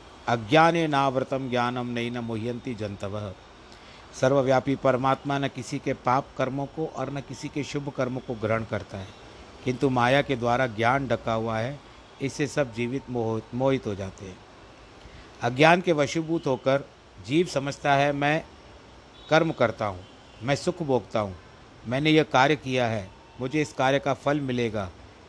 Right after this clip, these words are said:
मैं स्वर्ग में जाऊँगा", आदि, बहुत, बहुत, आदि, आदि, आदि।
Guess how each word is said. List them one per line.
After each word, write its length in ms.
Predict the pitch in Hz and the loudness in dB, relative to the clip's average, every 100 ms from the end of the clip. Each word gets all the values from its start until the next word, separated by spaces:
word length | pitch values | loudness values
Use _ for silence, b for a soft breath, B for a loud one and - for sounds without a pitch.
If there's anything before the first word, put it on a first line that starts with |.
| 120 | -6
मैं 100 | 131 | -4
स्वर्ग 320 | - 143 147 | 2 2 2
में 160 | 151 143 | 0 2
जाऊँगा", 680 | 135 131 131 120 113 120 | 2 2 0 0 0 0
आदि, 240 | 123 127 131 | 0 0 -2
बहुत, 360 | 117 139 139 | 2 2 2
बहुत, 280 | 127 127 110 | 0 0 -2
आदि, 380 | 117 123 120 127 | -2 -2 0 0
आदि, 280 | 123 117 123 | 0 0 0
आदि। 280 | 117 98 | -2 -2